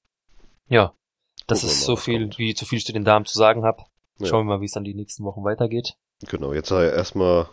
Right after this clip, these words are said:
Speaker 2: ähm, also es gab ja heute die Champions League Auslosung.
Speaker 1: Mhm. Ah, genau.
Speaker 2: Die geht ja am, äh, neunzehnten, zwanzigsten zehnten los. Der erste Spieltag. Und
Speaker 1: Todesgruppe.
Speaker 2: wir haben, genau, wir haben Paris Saint-Germain,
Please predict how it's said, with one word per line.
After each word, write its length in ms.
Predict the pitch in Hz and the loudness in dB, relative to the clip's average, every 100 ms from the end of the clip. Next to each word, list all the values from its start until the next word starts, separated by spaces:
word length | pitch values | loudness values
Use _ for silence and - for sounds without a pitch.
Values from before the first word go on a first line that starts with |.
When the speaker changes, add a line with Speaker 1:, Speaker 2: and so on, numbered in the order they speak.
| - | -8
Speaker 2:
ähm, 720 | 90 82 80 78 78 78 76 - _ _ _ | -4 -2 -2 -4 -6 -8 -12 -16 _ _ _
also 100 | 98 95 | -2 2
es 40 | |
gab 120 | 104 | 4
ja 80 | 107 | 4
heute 200 | 107 98 | 4 2
die 240 | 90 92 - | -2 -4 -2
Champions 260 | 110 117 110 | 0 0 -2
League 140 | 95 | 0
Auslosung. 600 | 98 - 107 98 104 107 _ | 0 0 0 0 -2 -6 _
Speaker 1:
Mhm. 260 | 107 101 104 - - - - | -4 -4 -4 -10 -20 -20 -4
Ah, 140 | 131 - | 0 2
genau. 360 | 113 117 95 _ _ _ - | 2 0 0 _ _ _ -10
Speaker 2:
Die 120 | 90 | -2
geht 180 | 87 92 | 0 4
ja 120 | 85 | 4
am, 280 | 80 82 85 | 2 -2 -4
äh, 260 | 85 85 82 | -2 -2 -2
neunzehnten, 540 | 82 87 95 107 - | 0 -2 -2 -6 -8
zwanzigsten 520 | 90 - 90 - - 90 | -4 -2 -2 -6 -10 -6
zehnten 320 | - 80 80 | -4 -4 -2
los. 420 | 80 107 - - _ _ _ - - _ _ | 2 2 2 -6 _ _ _ -20 -20 _ _
Der 100 | 90 | 2
erste 240 | 87 - - | 2 2 -4
Spieltag. 560 | - 95 113 101 - - _ - | -4 -4 -2 -2 -4 -20 _ -6
Und 200 | 85 85 | -2 4
Speaker 1:
Todesgruppe. 460 | 160 165 - 120 | 4 4 4 2
Speaker 2:
wir 60 | - | 2
haben, 140 | 85 - - _ | -2 -10 -20 _
genau, 380 | 95 87 80 78 | -4 -2 -2 -2
wir 100 | 82 | -4
haben 120 | 90 | -2
Paris 360 | - 90 104 - | -2 -2 -2 -2
Saint-Germain, 500 | 90 85 90 101 | -2 -2 0 0